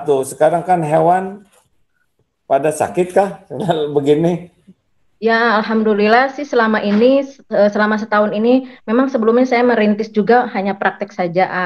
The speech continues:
Speaker 2: di rumah. Eh, kemudian setelah itu saya, eh,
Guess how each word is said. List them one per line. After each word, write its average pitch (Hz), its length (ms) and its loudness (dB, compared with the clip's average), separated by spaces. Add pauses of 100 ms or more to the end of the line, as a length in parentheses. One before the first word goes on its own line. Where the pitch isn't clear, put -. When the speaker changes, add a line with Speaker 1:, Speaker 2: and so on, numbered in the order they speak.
Speaker 2:
di 175 160 -4
rumah. 170 480 -2 (600)
Eh, 170 240 4
kemudian 185 640 2
setelah 190 320 0
itu 220 320 -4
saya, 185 640 0 (320)
eh, 185 280 0